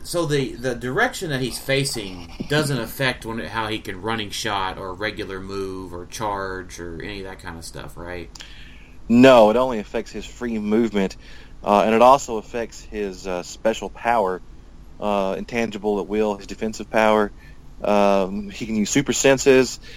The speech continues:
Speaker 2: and unless an attacking character occupies a square along the direct path in the exact opposite direction he's facing, he succeeds on a result of three through six, and its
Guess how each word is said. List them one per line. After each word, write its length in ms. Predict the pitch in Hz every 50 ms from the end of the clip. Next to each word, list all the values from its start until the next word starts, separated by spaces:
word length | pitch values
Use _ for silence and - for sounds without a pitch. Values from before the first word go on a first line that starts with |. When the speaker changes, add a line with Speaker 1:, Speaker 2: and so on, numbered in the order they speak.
| - -
Speaker 2:
and 120 | - 107 107
unless 340 | 104 101 110 120 123 -
an 60 | 110 101
attacking 340 | - - 120 120 - 104 101
character 540 | - - 117 113 113 - - 110 110 - 107
occupies 460 | 110 107 - 107 - 110 107 104 98
a 40 | 95
square 260 | - - - 107 107
along 340 | 101 98 98 104 107 107 107
the 100 | 104 101
direct 380 | 90 98 92 104 104 101 - -
path 300 | - 110 104 104 104 - -
in 60 | 107 101
the 60 | 95
exact 520 | 87 92 87 104 107 107 110 117 - - - -
opposite 500 | 104 113 123 - - - - - - -
direction 640 | - 190 185 - 214 247 - - - - 95 185 - - - - - - - - - - -
he's 240 | 131 127 120 101 -
facing, 500 | - - - 113 127 117 - 101 98 92
he 120 | 104 107
succeeds 460 | - - - - - 123 117 113 110 104
on 80 | 101
a 80 | 98 95
result 300 | 90 90 92 98 98 98
of 100 | 90 -
three 200 | - 98 101 98
through 200 | 95 - 101 95
six, 420 | - - - 101 95 87 - - -
and 120 | 95 95
its 200 | 95 92 -